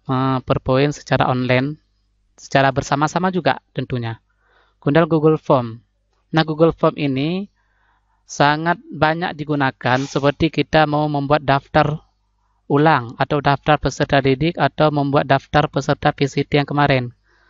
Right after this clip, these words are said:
Daftar P C T kemarin kita m-, menggunakan nama Google Form. Nah, selain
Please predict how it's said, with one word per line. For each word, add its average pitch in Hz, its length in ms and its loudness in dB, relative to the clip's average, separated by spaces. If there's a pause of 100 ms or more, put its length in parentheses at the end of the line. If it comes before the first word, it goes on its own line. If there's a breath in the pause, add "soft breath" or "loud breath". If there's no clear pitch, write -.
(220)
Daftar 160 320 0
P 180 160 0
C 151 160 -2
T 160 160 -4
kemarin 143 320 0
kita 143 320 0
m-, 185 560 -8 (360)
menggunakan 131 560 0
nama 143 80 0
Google 131 320 -4
Form. 120 440 -2 (680)
Nah, 156 160 2
selain 185 240 2